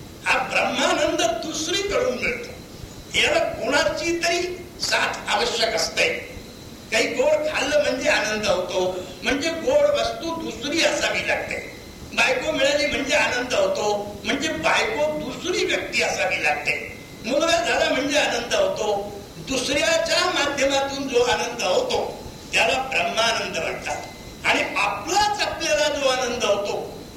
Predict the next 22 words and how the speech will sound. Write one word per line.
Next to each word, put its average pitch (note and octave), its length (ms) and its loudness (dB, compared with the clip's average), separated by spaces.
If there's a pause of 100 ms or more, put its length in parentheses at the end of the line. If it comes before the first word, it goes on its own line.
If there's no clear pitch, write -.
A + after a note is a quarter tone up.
(260)
त्याला - 340 4
स्वानंद - 680 0
म्हणतात. G3+ 480 0 (480)
तो F#4+ 280 2
सर्वोपरी B3+ 640 2
आनंद G#3+ 360 0
असतो, - 300 0 (520)
त्याच्यापेक्षा C#4+ 560 2 (100)
श्रेष्ठ B3 380 0
आनंद A#3 380 0
कोणताही B3+ 560 -2
नाही. - 240 2 (560)
आणि C4+ 160 2 (260)
त्या B3 260 4
स्वानंदात D4 720 2
राहतो B3+ 400 4 (120)
तो - 300 2
गणेश. - 320 2 (1080)
त्याच्यामुळे E4+ 460 2
त्याला E4+ 160 4
दुसऱ्याची C#4 760 0
अपेक्षा F#4 500 0